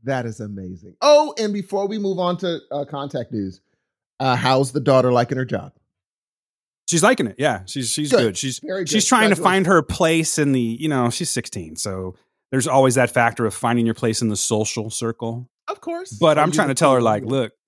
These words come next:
Speaker 2: you go to work to get paid. All that other stuff is secondary."
Speaker 1: I don't think that's gonna work for a fifteen, sixteen-year-old girl.
Speaker 2: Well, I know, because I'm using the, you know, a guy in his forties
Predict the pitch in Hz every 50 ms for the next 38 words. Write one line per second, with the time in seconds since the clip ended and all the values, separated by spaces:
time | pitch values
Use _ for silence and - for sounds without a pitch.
0 | _ - 123 143 135 120 113 104 104 110 101 - - 95 95 90 _ - 110 98
1 | 87 80 - - _ _ _ _ _ _ _ _ _ _ _ _ 143 151 170 180
2 | 185 170 170 180 190 196 202 190 - 202 196 190 - 131 - - - 131 117 -
3 | 92 82 76 - _ _ _ _ _ _ _ _ _ _ _ _ _ - 156 170
4 | 190 170 170 160 135 151 143 - - 143 131 117 120 120 117 _ _ 117 107 104
5 | 101 98 92 92 - _ _ _ _ 143 127 - - 139 113 104 - 107 _ _
6 | 110 101 98 95 90 90 98 110 120 107 - 240 247 262 262 247 285 311 165 113
7 | 123 123 156 127 131 135 135 135 127 127 135 135 131 135 127 123 117 110 110 107
8 | 104 104 98 101 _ _ _ _ _ 131 120 110 104 104 98 120 120 123 120 110
9 | 113 - - - 117 120 120 113 110 104 101 98 -